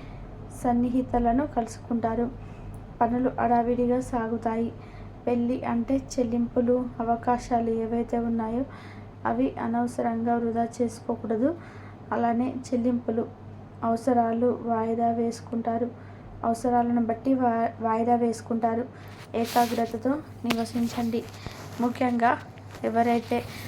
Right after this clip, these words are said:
వాహనాలు నడిపేటువంటి సింహరాశి వారు ఎవరైతే ఉంటారో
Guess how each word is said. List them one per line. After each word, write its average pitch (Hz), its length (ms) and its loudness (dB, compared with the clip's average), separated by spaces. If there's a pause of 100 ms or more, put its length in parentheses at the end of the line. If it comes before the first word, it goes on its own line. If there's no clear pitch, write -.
(220)
వాహనాలు 233 460 4
నడిపేటువంటి 226 720 2
సింహరాశి 233 600 0
వారు 233 280 2
ఎవరైతే 226 480 2
ఉంటారో 226 320 4